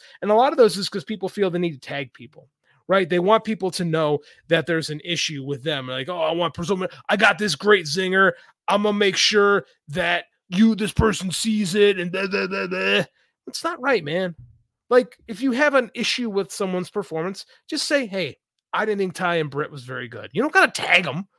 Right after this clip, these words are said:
Just say, "I didn't think it was very good. I thought the match sucked." 'Cause quite frankly, the match did suck.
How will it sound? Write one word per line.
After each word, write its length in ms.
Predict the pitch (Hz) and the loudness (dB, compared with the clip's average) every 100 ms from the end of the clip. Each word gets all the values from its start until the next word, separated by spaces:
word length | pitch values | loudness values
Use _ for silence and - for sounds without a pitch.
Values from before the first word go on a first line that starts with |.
| _ _ _ | _ _ _
Just 180 | 254 - | -2 8
say, 280 | 269 262 - _ _ _ | 8 8 4 _ _ _
"I 100 | 180 | -2
didn't 200 | 214 208 | 0 0
think 180 | 190 202 | -2 -2
it 60 | 175 | -2
was 200 | 170 131 | -4 -4
very 280 | 147 151 131 | -2 -2 -2
good. 180 | 139 | -4
I 80 | 139 | -4
thought 160 | 143 151 | -4 -8
the 80 | 131 | -8
match 240 | 127 123 | -8 -6
sucked." 300 | - 151 123 | -6 -6 -8
'Cause 100 | 175 | -10
quite 200 | - 320 | -4 -2
frankly, 420 | 320 285 285 277 - - _ - | 0 -2 -2 -6 -6 -20 _ -2
the 80 | |
match 320 | 175 185 180 - | 2 4 2 -6
did 180 | 123 | -8
suck. 460 | - - - - - | -6 -8 -10 -18 -20